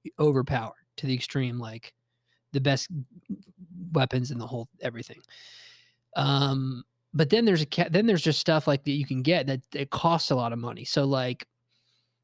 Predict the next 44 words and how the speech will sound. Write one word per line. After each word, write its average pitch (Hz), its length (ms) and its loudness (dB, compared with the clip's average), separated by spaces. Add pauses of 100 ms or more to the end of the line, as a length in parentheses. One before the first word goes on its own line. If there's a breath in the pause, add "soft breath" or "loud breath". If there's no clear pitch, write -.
(140)
if 156 100 2
you 165 80 6
had 202 140 6
to 196 80 2
buy 123 300 2
it, 117 220 -6
it, 147 100 -4 (120)
it's 143 220 -4
gonna 135 180 -2
suck - 480 -2
because 127 560 -4
you'd 139 420 -2
have 139 140 2
to 139 80 -6
spend, 135 300 0
like, 123 280 -8
twenty-five 127 520 -2
million 123 440 -4
to - 120 -8
get, 127 200 -6
like, 120 200 -6
one 123 320 -2
tank. - 440 -12 (520 soft breath)
And 123 500 -2
it, - 160 -8
I 139 60 -6
think 139 180 -2
the 139 60 -8
tank 127 260 -6
saves, 123 460 -6
but - 160 -12
it, - 120 -10
it's 175 440 -6
just - 180 -2
a 131 60 -4
tank. 135 280 0
It 123 60 -2
goes 131 240 2
at 127 60 2
a 123 60 -2
certain 139 280 0
speed. 131 380 0
It's 123 140 -6
not, 127 180 -4